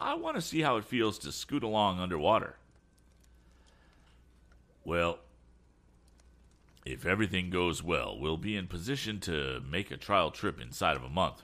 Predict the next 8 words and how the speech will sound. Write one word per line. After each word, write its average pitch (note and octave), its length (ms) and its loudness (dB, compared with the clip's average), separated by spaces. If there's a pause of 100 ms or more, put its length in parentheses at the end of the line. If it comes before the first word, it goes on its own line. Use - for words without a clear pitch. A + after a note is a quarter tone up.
(120)
remarked C#2+ 460 -6
the - 160 -10
aged C2 280 -8
inventor. C2+ 500 -6 (1120)
"Look E3 240 0
here, F#2+ 240 0
Mister C#2 300 -8
Sharp, C#2+ 360 -2